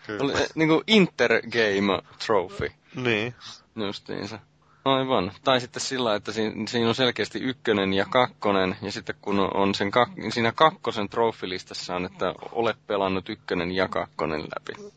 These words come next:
Speaker 3: Niin.
Speaker 2: Joku semmo-, joku semmonen trofi.
Speaker 1: Taikin nyt laittaa saman tien Kas Hiraille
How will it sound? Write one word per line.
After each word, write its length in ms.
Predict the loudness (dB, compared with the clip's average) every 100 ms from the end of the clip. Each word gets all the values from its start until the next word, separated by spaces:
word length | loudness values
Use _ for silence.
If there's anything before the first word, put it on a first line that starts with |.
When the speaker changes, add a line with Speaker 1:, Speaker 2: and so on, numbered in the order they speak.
| -14
Speaker 3:
Niin. 240 | -4 0 0
Speaker 2:
Joku 120 | 0
semmo-, 240 | 0 2
joku 200 | 0 0
semmonen 360 | 0 2 2 0
trofi. 460 | 0 -2 4 2 2 -10 _ 0
Speaker 1:
Taikin 280 | 0 0
nyt 200 | -2 0
laittaa 340 | 2 2 0 0
saman 320 | 0 0 -4
tien 180 | -6 -6
Kas 360 | -2 0 0 0
Hiraille 380 | -2 -4 -6